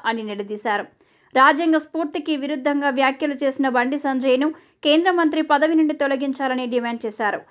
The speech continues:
నిష్పక్షపాతంగా ఇవ్వాల్సిన అవార్డులు సంజయ్ వ్యాఖ్యల వల్ల మోదీ ప్రభుత్వాన్ని దిగ్-, దిగజార్చినట్లయిందని అన్నారు. తెలంగాణ రాష్ట్రం కోసం ప్రతి ఒక్కరిని కదిలించిన వ్యక్తి గద్దరని, తెలంగాణ ఉద్యమంలో బండి పాత్ర ఏంటో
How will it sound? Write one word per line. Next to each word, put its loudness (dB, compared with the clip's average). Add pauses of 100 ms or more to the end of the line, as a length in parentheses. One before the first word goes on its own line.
(280)
నిష్పక్షపాతంగా 0
ఇవ్వాల్సిన 2
అవార్డులు 4 (280)
సంజయ్ 4
వ్యాఖ్యల 0
వల్ల 4
మోదీ -4
ప్రభుత్వాన్ని 0
దిగ్-, -8 (220)
దిగజార్చినట్లయిందని 2
అన్నారు. -2 (520)
తెలంగాణ 4
రాష్ట్రం -2
కోసం -2 (120)
ప్రతి -4
ఒక్కరిని 0
కదిలించిన 0
వ్యక్తి -4
గద్దరని, -2 (300)
తెలంగాణ 4
ఉద్యమంలో 2
బండి 0
పాత్ర 4 (140)
ఏంటో 2